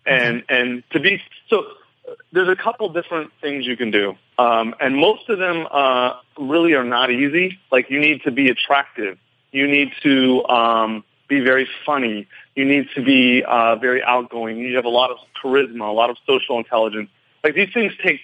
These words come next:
Speaker 1: time to develop. They're not easy, and most guys don't have them. But
Speaker 2: Okay.
Speaker 1: if you want a really great shortcut to sleep with a ton of women, the absolute best thing you can do as a young guy is go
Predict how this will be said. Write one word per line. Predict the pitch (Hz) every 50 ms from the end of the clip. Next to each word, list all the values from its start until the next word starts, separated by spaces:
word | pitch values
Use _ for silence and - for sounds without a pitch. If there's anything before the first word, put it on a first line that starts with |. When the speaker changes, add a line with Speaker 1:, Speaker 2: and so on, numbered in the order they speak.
| - -
Speaker 1:
time | 143 135 135 135 135 135 -
to | - 123
develop. | 113 101 123 120 101 95 -
They're | - 110 110
not | 120 120 123 123 - - _ -
easy, | 139 135 127 - - 104 104 - -
and | - 120 127
most | 123 123 131 127 -
guys | 143 127 117 110 -
don't | 123 110 104
have | 110 113 107 101 -
them. | 98 98 - _ _ _ _ _ _ _ _ -
But | 190 190 170 156
Speaker 2:
Okay. | 131 -
Speaker 1:
if | -
you | 135 156 165
want | 185 220 233 226
a | 196 156
really | 139 147 160 165 165 165
great | 139 131 135 135 143 139
shortcut | - - - 123 131 135 - - 208 226 240 - -
to | 139 127 - -
sleep | 151 143 135
with | - 123
a | 123
ton | 113 - 143 135 120
of | 113 113
women, | 117 120 139 156 180 196 202 190 _ _ _ _ _ -
the | 147 156 - -
absolute | 143 165 175 170 - - - 190 185 196 170 131
best | 131 143 151 147 -
thing | - 175 156 147
you | 147 139
can | - - 139 123
do | 127 127 117 113
as | 104
a | 107 107
young | 104 113 120 117 117
guy | 110 110 110 120 135 151 175 180 185 - - _ _ - -
is | 135 123 117 120 120 -
go | 147 139 143 156 165 185